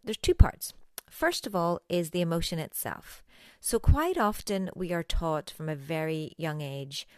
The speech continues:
that feeling negative emotions, so negative emotions are disappointment or fear or anger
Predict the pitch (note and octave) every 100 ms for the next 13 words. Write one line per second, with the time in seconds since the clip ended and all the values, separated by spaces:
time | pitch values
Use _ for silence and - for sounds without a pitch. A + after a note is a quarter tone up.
0 | - _ _ B2 - - - G#3+ A3+ A3+
1 | A3 A3 - F3+ E3+ D#3+ F#3 G3 A3 D#3+
2 | D#3 - F3+ A3 - F3+ F3 E3+ - -
3 | G3+ A3+ B3 A#3 A3 G3 G3+ - G#3 G3+
4 | D3 D#3 - - G3+ G#3 - G3 D3+ -
5 | G3 G3 G#3 - C#3 E3+ F3 F#3 F#3 F#3